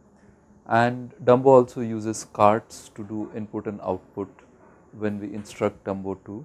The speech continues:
do some input or output operation. In this lecture, we are actually going to see a little bit, uh, in detail what is it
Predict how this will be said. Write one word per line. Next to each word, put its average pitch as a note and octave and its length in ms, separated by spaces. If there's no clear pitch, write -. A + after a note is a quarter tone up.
do G#2+ 160
some C3+ 220
input G2+ 280
or A#2+ 140
output G#2+ 380
operation. G2+ 520
In C#3 140
this E3+ 260
lecture, E3+ 440
we C3 160
are C3 80
actually D3 340
going C3+ 300
to C#3 80
see D#3+ 680
a B2 80
little B2+ 280
bit, C#3 360
uh, A2+ 300
in A#2 200
detail A#2+ 560
what C#3 220
is D#3 120
it D#3+ 280